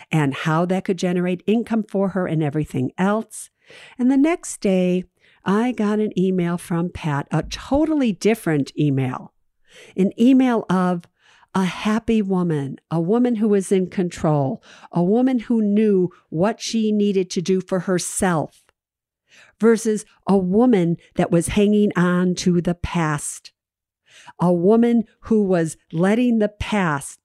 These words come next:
drag her down because, emotionally speaking, she thought it was better for her to be honorable to those that weren't even around anymore than being honorable to herself, which is the reason that I wanted to do this podcast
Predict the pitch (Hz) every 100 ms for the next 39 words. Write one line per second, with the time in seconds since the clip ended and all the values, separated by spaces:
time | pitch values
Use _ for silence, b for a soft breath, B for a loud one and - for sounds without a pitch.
0 | - 208 202 214 208 226 202 175 190 180
1 | 180 170 175 156 156 170 220 247 - 226
2 | - - 220 - 208 208 B B - -
3 | 233 - 185 190 - 170 - 185 196 -
4 | 202 - 190 180 175 175 - 185 196 202
5 | 202 180 202 202 B B 190 160 202 208
6 | 202 208 196 208 208 196 202 180 170 208
7 | 254 269 220 180 175 175 170 160 160 -
8 | B - 190 180 170 165 165 - 185 196
9 | 202 196 175 196 185 _ - 185 165 170
10 | - 151 147 147 - 156 127 - - -
11 | B B 160 151 139 - 135 127 185 226
12 | 277 220 139 131 127 160 196 208 139 165
13 | 180 170 123 - - 165 170 185 165 -